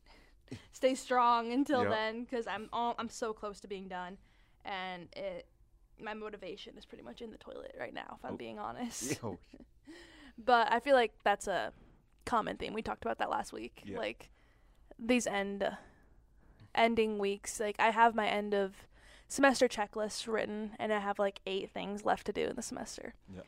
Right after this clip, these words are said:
Speaker 1: So that's exciting. But it's a lot of final projects, a lot of,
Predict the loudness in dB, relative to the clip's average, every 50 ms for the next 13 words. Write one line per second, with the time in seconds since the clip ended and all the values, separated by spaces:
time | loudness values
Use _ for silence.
0 | -18 _ _ _ _ _ -12 -6 -2 0 0 2 0 0 -2 -4 -6 -8 -8 -6
1 | -8 -8 -10 -12 -14 -16 -18 _ _ _ -20 _ -20 0 4 4 6 6 4 2
2 | 2 4 4 4 4 2 0 0 0 0 0 0 0 0 -2 0 0 -2 -4 -4
3 | -6 -4 -2 -2 0 0 0 -2 -2 -4 -8 -14